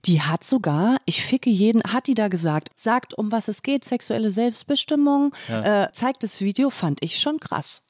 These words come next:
Speaker 2: Ja.
Speaker 1: Fand ich schon gut. Also vielleicht, ja, hast du vielleicht ein bisschen recht.
Speaker 2: Ich find das auch super, aber ich glaube auch, dass es, ähm, es gibt quasi ein größeres gesellschaftliches Umdenken, hab ich das Gefühl. Also ich, äh, lebe auch in einer offenen Ehe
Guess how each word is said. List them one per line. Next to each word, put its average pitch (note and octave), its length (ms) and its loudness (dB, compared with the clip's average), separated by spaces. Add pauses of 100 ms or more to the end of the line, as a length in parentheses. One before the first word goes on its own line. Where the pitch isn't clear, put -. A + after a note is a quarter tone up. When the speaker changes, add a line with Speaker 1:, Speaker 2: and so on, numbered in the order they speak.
(140)
Speaker 2:
Ja. C#3 140 0
Speaker 1:
Fand D3+ 160 2
ich D3 100 0
schon C#4+ 180 2
gut. A#3+ 200 2
Also E3 220 0
vielleicht, G#3+ 520 -2
ja, C#4+ 100 0 (100)
hast A3+ 180 -6
du A3+ 60 -8
vielleicht B3 260 -4
ein - 60 -10
bisschen B3 240 -4
recht. A3+ 180 0
Speaker 2:
Ich C#3 100 0
find A#3 140 0
das F3 100 0
auch G#3 160 2
super, D#3 280 0
aber A#2 160 0
ich C3 80 -2
glaube E3+ 240 4
auch, D3 100 0
dass D3 240 -2
es, - 400 -4
ähm, C#3 360 4
es - 160 -4
gibt E3+ 220 -2
quasi C#3+ 500 0
ein C3+ 260 -2
größeres C#3+ 800 -2 (500)
gesellschaftliches C3+ 1160 0
Umdenken, C3 1120 -2
hab B2+ 280 -6
ich C3 100 -6
das - 200 -4
Gefühl. C#3+ 300 0
Also C3+ 180 0
ich, D3+ 220 -4
äh, C3+ 200 2
lebe D3 220 4
auch F3+ 140 2
in F3+ 60 2
einer D#3+ 100 -2
offenen D3+ 280 4
Ehe A3 420 2